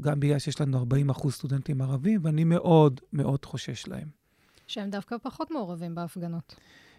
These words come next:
Speaker 1: אה, תראי, ערבים פחות, אה, אה, מעורבים בהפג-,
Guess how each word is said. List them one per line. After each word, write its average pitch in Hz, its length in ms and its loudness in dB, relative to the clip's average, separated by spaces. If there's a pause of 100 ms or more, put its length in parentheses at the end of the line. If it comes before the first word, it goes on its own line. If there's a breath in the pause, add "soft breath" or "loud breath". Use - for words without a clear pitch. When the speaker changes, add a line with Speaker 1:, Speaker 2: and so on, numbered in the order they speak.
(140)
Speaker 1:
אה, 180 340 6
תראי, 320 180 0
ערבים 143 420 4
פחות, 156 480 0
אה, 156 760 4
אה, 143 600 2
מעורבים 139 720 6
בהפג-, 127 460 6